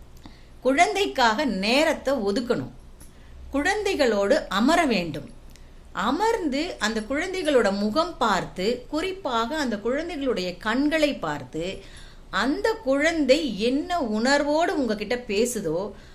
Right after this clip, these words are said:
அதை உள்வாங்கிக் கொண்டு அதற்கு தகுந்தாற் போல அந்த குழந்தைகளோடு உறவ-, உரையாட வேண்டும். இதுதான் வந்து முறையாக குழந்தைகள் கிட்ட பேச வேண்டிய ஒரு பேச்சு.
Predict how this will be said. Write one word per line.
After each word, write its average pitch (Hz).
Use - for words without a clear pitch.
அதை 247
உள்வாங்கிக் 294
கொண்டு 175
அதற்கு 269
தகுந்தாற் 233
போல 190
அந்த 180
குழந்தைகளோடு 185
உறவ-, 156
உரையாட 190
வேண்டும். 139
இதுதான் 285
வந்து 247
முறையாக 247
குழந்தைகள் 214
கிட்ட 185
பேச 233
வேண்டிய 196
ஒரு 269
பேச்சு. 156